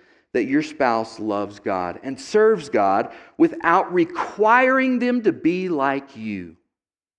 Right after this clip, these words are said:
I think this is a pretty typical thing that many women say. "He doesn't talk to me about spiritual things."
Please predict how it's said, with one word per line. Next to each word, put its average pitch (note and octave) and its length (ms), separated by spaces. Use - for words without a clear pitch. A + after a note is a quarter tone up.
I D#3 80
think F3 180
this D#3+ 160
is C3 120
a - 40
pretty C3 220
typical B2+ 400
thing C#3 420
that - 140
many D#3 640
women F3+ 600
say. G#2+ 480
"He F3+ 200
doesn't F#3 440
talk F#3 320
to B2 80
me A#2+ 180
about B2+ 260
spiritual C#3 440
things." D3 520